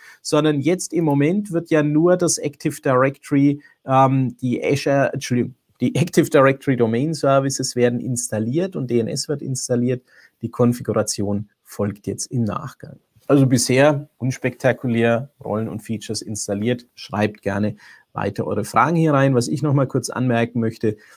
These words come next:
das Streaming auf LinkedIn funktioniert wirklich nicht. Also das hat jetzt noch mehrfach,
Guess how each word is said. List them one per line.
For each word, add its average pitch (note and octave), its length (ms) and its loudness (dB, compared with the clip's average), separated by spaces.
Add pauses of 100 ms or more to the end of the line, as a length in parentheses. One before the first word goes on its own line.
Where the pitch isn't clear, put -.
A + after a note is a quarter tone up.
(120)
das A2 160 -4
Streaming C3+ 360 2
auf A#2 160 0
LinkedIn C3+ 600 0
funktioniert A#2 640 -2
wirklich A2 420 -4
nicht. G3+ 360 0
Also A2 280 -4
das A2+ 240 -4
hat B2 140 -2
jetzt - 480 -2
noch A2+ 400 -2
mehrfach, A#2+ 800 0